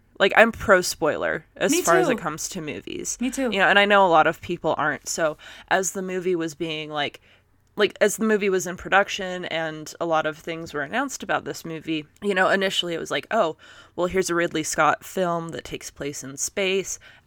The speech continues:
Speaker 1: But he kept on insisting, like, "No, it's not an Alien prequel or sequel. It
Speaker 2: Mm-hmm.
Speaker 1: has nothing to do with the Alien franchise." And he kept on insisting this.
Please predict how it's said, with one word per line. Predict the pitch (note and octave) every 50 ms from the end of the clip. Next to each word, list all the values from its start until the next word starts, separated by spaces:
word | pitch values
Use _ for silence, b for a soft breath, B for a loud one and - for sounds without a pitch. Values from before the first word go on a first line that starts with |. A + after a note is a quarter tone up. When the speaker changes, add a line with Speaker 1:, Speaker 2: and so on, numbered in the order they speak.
| _ _ _
Speaker 1:
But | - -
he | - F#3
kept | - - G#3+ A3 -
on | A3 G#3+ G#3+ F#3
insisting, | F3 E3 - - - - A3+ - - - E3+ D#3+
like, | D#3 E3 D#3+ - - -
"No, | F#3 G3 G3 F#3+ F#3+
it's | - - - - F#3+
not | F#3+ E3+ D#3+ D#3+
an | E3+ -
Alien | D#3 D#3 D#3 D3+ D#3 D#3 D3
prequel | - - E3 E3 - - D#3+ D#3 D3 -
or | D#3+ D#3+ D#3
sequel. | - - - E3 - _ D#3 D3 D3 C#3+ B B B B
It | G#3
Speaker 2:
Mm-hmm. | F#3+ - -
Speaker 1:
has | D#3+ F3 E3+ -
nothing | D#3+ E3 - - D#3+ -
to | - -
do | D#3+
with | D#3+ D#3 -
the | D#3 D3+ D3
Alien | D3+ D3 D3 C#3+ C3+
franchise." | C3+ - - D3+ C3+ - - - - - - - - B B B B B B B B
And | - - F3+ E3 D#3 D#3+ D#3+ - - - - _ _ _ _ _ _
he | - - G#3+ G3
kept | - - A3+ A3 - -
on | G3 F#3+ F#3+ F3+
insisting | F#3 F3 - - - F4 G4 - - F#4 D#4 A3+ F#3+
this. | E3+ G#2+ F#2 - - - -